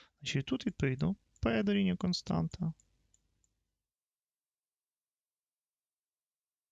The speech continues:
Так, ділянка С, де у нас є? Ділянка Д А. Ділянка Д А теж перпендикулярна осі тисків, значить, це знову-таки ізобарний процес. П дорівнює константа.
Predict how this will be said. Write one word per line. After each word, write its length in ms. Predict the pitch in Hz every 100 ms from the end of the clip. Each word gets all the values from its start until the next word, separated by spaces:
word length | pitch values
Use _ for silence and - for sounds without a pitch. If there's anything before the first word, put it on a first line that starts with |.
| _ _ -
Так, 180 | 135 127
ділянка 420 | 139 180 175 -
С, 160 | -
де 80 | 131
у 40 | 123
нас 180 | 131
є? 120 | 208 233
Ділянка 420 | 160 208 220 202
Д 220 | 143 131
А. 120 | 127 - - - - - - -
Ділянка 440 | 127 123 123 120
Д 140 | 120 123
А 100 | 113
теж 460 | - 156 226 247
перпендикулярна 1040 | - 233 214 208 202 - 208 208 202 196 190
осі 240 | 185 185
тисків, 460 | - 185 - - 131
значить, 320 | - - -
це 180 | - 120
знову-таки 800 | 123 139 196 247 233 190 -
ізобарний 720 | 220 160 170 131 131 139 147 135
процес. 420 | - - - -
П 320 | - 160 214
дорівнює 400 | 175 135 175 165
константа. 580 | - 131 - 139 131